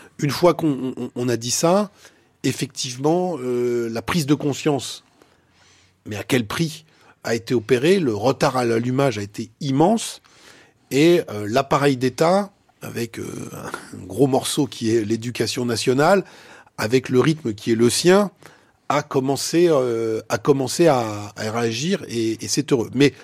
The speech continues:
c'est pas parce qu'on commence à réagir que le problème va être réglé et que la menace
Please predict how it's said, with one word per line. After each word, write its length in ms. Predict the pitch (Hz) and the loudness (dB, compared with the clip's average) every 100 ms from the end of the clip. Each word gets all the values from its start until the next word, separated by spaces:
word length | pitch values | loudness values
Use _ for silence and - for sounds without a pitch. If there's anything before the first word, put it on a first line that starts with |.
| - - _ _ - | -20 -20 _ _ -18
c'est 140 | - - | -12 -4
pas 120 | 151 | -2
parce 160 | 139 - | -2 -6
qu'on 140 | 120 | -10
commence 460 | - 160 147 147 131 | 0 2 4 0 -2
à 80 | |
réagir 400 | 117 120 131 185 | -4 -4 -4 -6
que 100 | - | -2
le 100 | 117 | -2
problème 600 | 107 - 127 135 170 120 - - - _ - | -2 0 4 4 4 2 -10 -20 -20 _ 0
va 140 | 131 | 0
être 200 | 127 131 | 0 0
réglé 760 | 117 104 95 127 123 156 196 - | 0 0 0 0 4 6 6 2
et 140 | 127 | -6
que 160 | 113 139 | -2 0
la 240 | 123 110 | 0 -2
menace 580 | 113 139 156 175 - | 0 2 2 0 -4